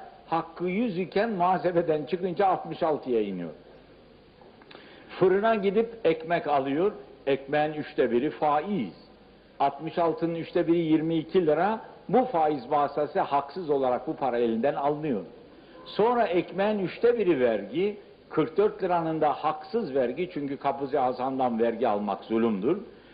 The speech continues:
Kırk dört lira iniyor otuz liraya. Ondan sonra darphane ile senin otuz liranın dörtte birini çalıyor, iniyor yirmi iki liraya. Kambiyo ile dörtte birini çalıyor, yirmi ikinin dörtte biri gidince on altı lira kalıyor.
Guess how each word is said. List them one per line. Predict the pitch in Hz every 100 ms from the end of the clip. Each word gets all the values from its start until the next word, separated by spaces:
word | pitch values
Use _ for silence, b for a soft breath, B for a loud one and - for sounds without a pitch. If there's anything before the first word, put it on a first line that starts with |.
| B
Kırk | - 185 -
dört | 214 208
lira | 175 151
iniyor | 147 147 139 160 180
otuz | - 226 185 98
liraya. | 82 76 - - - - - - B B B B
Ondan | 143 170 185 262
sonra | 226 226 247 214
darphane | 170 170 165 165 175 202 220
ile | 196 233 - - -
senin | 175 262
otuz | 254 208 208 190 160
liranın | 180 170 160
dörtte | 147 151 - 156
birini | 139 127 123
çalıyor, | - 117 113 139 208 190 - - -
iniyor | 120 110 120
yirmi | 139 135 139 151
iki | - 208
liraya. | 117 90 82 - B B - -
Kambiyo | 190 262 294 247 214
ile | 180 170 165
dörtte | 151 - 156
birini | 139 135 127
çalıyor, | - 127 123 175 165
yirmi | 151 156
ikinin | 151 160 143
dörtte | 139 135 139 131
biri | 127
gidince | 110 113 113 165
on | 180
altı | 160 110 - 101
lira | 95 92
kalıyor. | 95 87 87